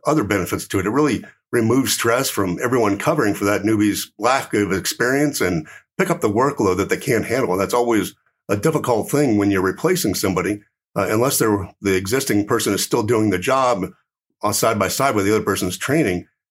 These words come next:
You really have to, the, the new person is not gonna be able to do that job effectively up front. So other people in the con-, company are gonna have to cover, which is difficult, as I said, when you're all spread thin. You know, and, you know, as a side note, you know, another risk that you always face when you're hiring people is that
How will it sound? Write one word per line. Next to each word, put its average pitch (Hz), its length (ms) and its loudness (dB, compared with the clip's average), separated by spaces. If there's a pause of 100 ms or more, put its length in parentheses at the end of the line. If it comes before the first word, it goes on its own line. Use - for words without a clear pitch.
(100)
You 104 100 -4
really 160 240 2
have 104 200 0
to, 95 380 0
the, 104 160 0
the 104 160 0
new 147 180 2
person 98 300 -2
is 92 80 -6
not 117 140 0
gonna 107 100 -2
be 110 100 0
able 104 80 2
to 104 120 -2
do 117 60 0
that 104 160 2
job 110 240 0
effectively 120 400 -2
up 90 100 -2
front. 104 280 -2
So 92 140 0
other 151 200 0
people 107 200 -2
in 98 60 2
the 95 60 0
con-, 131 320 -4 (320)
company 165 280 0
are 101 100 2
gonna 95 140 2
have 104 140 0
to 98 80 -6
cover, - 300 -2
which 90 220 -4
is 90 80 -8
difficult, 82 540 -4 (380)
as 104 140 -2
I 92 40 2
said, 117 260 0
when 101 120 2
you're 101 120 2
all 107 120 2
spread 95 360 -2
thin. - 420 -2 (520)
You 117 100 0
know, 120 140 -2
and, 110 380 0 (180)
you 151 100 2
know, 120 140 2
as 104 120 0
a 101 60 0
side 135 280 0
note, 110 220 0
you 117 80 2
know, 104 240 -2 (320)
another 151 260 2
risk 117 260 2
that 110 100 2
you 123 100 0
always 135 360 2
face 104 360 0
when 95 140 0
you're 90 120 0
hiring 127 380 0
people 107 360 -2
is 98 80 -2
that 107 180 -2